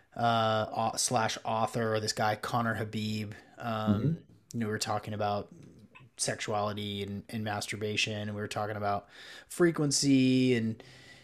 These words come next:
Speaker 1: you know, all the, all the pressures and stuff that go into it. And, um,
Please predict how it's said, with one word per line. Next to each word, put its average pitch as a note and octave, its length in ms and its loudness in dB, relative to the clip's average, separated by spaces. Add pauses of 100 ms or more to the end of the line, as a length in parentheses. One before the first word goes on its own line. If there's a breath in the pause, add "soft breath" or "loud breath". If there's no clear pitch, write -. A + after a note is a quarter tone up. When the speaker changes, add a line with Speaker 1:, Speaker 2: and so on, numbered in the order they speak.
(160 loud breath)
Speaker 1:
you B2 120 0
know, A2 140 2
all G#2+ 140 2
the, G#2 280 -4
all A2 160 -2
the G#2 80 -4
pressures A2 480 -4
and G#2+ 100 -2
stuff - 280 -2
that G#2 120 -6
go G#2 200 -2
into G#2+ 280 -2
it. G#2 300 -2
And, A2+ 520 -2 (640 soft breath)
um, G#2+ 640 -2